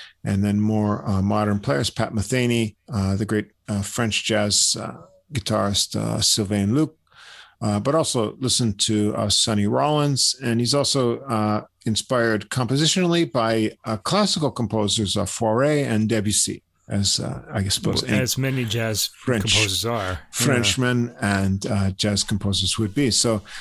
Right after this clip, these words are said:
Speaker 1: I don't know if he's a Spanish background, Italian background. I, I have no idea. Uh, anyway, uh,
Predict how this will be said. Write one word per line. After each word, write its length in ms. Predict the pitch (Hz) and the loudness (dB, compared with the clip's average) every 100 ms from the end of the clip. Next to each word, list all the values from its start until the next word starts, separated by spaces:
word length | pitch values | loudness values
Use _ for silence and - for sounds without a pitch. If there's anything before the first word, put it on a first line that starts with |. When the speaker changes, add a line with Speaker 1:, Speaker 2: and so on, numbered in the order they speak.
| - | -4
Speaker 1:
I 60 | 127 | 0
don't 80 | 143 | 2
know 40 | |
if 100 | 131 | 2
he's 200 | 123 107 | 0 0
a 80 | 107 | 2
Spanish 1080 | 104 - - - _ _ _ 143 131 117 - | 2 2 0 -6 _ _ _ 0 2 0 0
background, 520 | 131 127 123 123 120 | 0 0 0 0 0
Italian 400 | 107 123 123 117 113 | 0 0 0 0 0
background. 420 | 113 113 120 117 143 - | 0 0 0 0 0 0
I, 120 | 135 | 0
I 20 | |
have 140 | 131 123 | 0 0
no 140 | 135 | 2
idea. 380 | 120 120 120 98 - - _ - | 2 2 0 -2 -10 -20 _ -4
Uh, 60 | 120 | 0
anyway, 420 | 170 202 120 127 _ _ _ - | 2 2 0 -4 _ _ _ -2
uh, 340 | 135 127 123 | 0 2 0